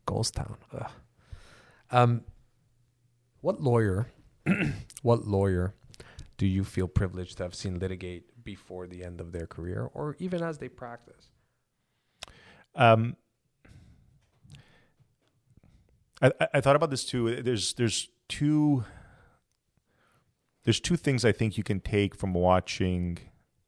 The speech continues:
Speaker 2: um, experienced counsel. Um,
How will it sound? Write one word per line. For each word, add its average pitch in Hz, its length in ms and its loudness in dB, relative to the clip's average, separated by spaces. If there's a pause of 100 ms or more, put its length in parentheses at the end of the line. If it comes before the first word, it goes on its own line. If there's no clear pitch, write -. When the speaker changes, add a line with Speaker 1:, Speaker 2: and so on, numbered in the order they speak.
(140)
Speaker 2:
um, 95 600 -8
experienced 92 800 -2 (140)
counsel. 95 680 -2 (1000)
Um, 92 380 -6